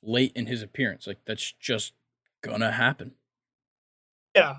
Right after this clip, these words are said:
Speaker 2: um, and then offensively, um, Kyle Schwarber looks like hot garbage right now. Um, he's batting below Mendoza line,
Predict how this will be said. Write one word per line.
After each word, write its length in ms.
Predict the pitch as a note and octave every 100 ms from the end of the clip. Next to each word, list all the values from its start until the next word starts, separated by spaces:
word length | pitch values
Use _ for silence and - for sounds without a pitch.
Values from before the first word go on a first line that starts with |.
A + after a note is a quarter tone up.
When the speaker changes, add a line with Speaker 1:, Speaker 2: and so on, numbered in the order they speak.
| C#3+
Speaker 2:
um, 480 | F#3+ F#3+ F#3 F3 F3+ _ -
and 160 | G3+ G3
then 100 | F3+
offensively, 880 | F3 D#4 C4+ F3+ D3 D3+ D#3 D#3 D#3 _ _ _ _ _ _ _ _ _ _
um, 440 | E3+ D#3+ C#3+ C#3+ C#3+ _ _ _ _ _
Kyle 140 | D4 C4
Schwarber 560 | - F3+ B3 F3+ D3+ - - F#3+
looks 180 | A#3
like 220 | A#3+ G#3+ -
hot 300 | - B3+ - D#3+
garbage 400 | E3+ A3 F3 C#3+
right 220 | D3 C#3+
now. 220 | C#3+ B2 _ _ _
Um, 380 | F#3 F3 D3+ C#3+ C#3 - _ _ _
he's 80 | -
batting 320 | G#3 C#4+ D4
below 240 | G#3 G3+ G3
Mendoza 480 | F#3 E3+ F3 E3 E3+
line, 460 | E3 E3 E3 E3